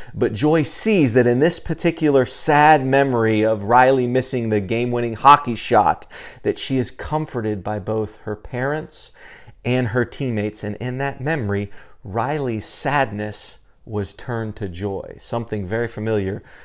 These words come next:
to our passage for today. And I share that little bit with you about the movie because it's a beautiful picture of the paradoxical nature of joy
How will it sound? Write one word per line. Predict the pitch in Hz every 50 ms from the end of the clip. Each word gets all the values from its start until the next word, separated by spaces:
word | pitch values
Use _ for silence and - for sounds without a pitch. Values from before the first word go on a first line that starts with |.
| - -
to | - - 131 110 104
our | 101 98 104
passage | - - - - - 113 110 107 - - 101 104 98 90 - - -
for | - - - 107 104
today. | - - 107 107 107 110
And | 104 98
I | 90 98 - -
share | - - - 208 226 233 208
that | 147 143 131 123 - - - - - - - -
little | - 127 127 120
bit | 101 95 135 135 131 - -
with | 131 120 123 113 - -
you | 123 117 113 113
about | 113 - - 113 - 104 139 143 147 147 - 113
the | 117
movie | 117 117 113 120 127 127 123 110 101 107 101 101 101 98 - -
because | - 110 - 123 117
it's | 117 110 - -
a | 104
beautiful | 87 87 107 113 135 147 160 156 - 147 135
picture | - - - 127 113 - - - 110
of | 101 90 90
the | 98
paradoxical | - - - - 120 123 123 110 104 110 110 110 - - 110 - 107 107
nature | 101 101 101 104 101 - 104
of | 101 95
joy | 87 82 101 107 104 98 73 -